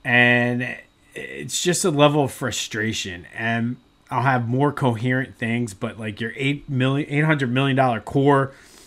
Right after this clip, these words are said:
didn't do anything. J T Realmuto was non-existent. Uh, you couldn't lay off pit-, everybody knew they were throwing you bad pitches, and yet we were chasing 'em. And it's like, three and one,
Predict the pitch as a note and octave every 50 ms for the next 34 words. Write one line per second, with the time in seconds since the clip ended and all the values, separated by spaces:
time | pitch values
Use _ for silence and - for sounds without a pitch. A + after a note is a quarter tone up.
0 | - _ _ _ _ _ - B2+ A2 G2 G2+ B2 C3+ C#3 C3+ C3+ C3 B2+ - C#3+
1 | B2+ A2+ F#2+ B2 C3 C3+ C#3 C3+ - D#3 C#3+ C3 B2+ B2 A#2 A2+ B2 B2 C3 C3
2 | - D3+ C3+ B2+ B2+ A2 G#2 F#2+ G2 G2+ G2+ G#2+ A2+ A#2+ A#2+ A#2+ G#2 F#2 F#2 F2+
3 | - - G#2+ A2+ A#2 - - D#3+ D3 D3+ D#3 - - - - - - - - -
4 | - _ _ - G#2+ G#2+ G#2+ G#2 G#2 G2+ G2+ G2 F#2+ F#2+ A2 A2+ G#2+ A2 A#2 A#2+
5 | - - - - C#3 D#3+ C3+ B2+ B2+ C3 B2+ B2 A#2+ B2+ B2 - - - C3+ B2+
6 | - C3+ C3 D#3 E3 E3+ D3+ B2+ A2 G#2+ A2+ B2 D3 D#3+ C#3 A#2 A2 A2+ B2 A2+
7 | A2+ A#2 A#2 A#2 A2+ - - C3 B2+ B2 A#2+ A#2+ A#2 A2+ A2+ A2+ A2+ A2 A2 A2
8 | G#2 G#2+ - - A#2 A#2+ C3 C3 B2 - - D3 E3 E3 - A#2 G#2 G#2+ G#2 A2+
9 | A2+ A2+ A#2 A#2+ B2 B2 A2 B2 B2+ C3 B2+ - C#3+ C#3 D#3 D#3 - A2+ F2+ E2+
10 | F2 - _ _ _ - - _ _ - - C3+ B2 A#2+ - - C3 A2 - -
11 | D3 D#3 E3 D#3+ D3 C3 C3 E3+ G#3+ F3 C#3 B2+ C3 C3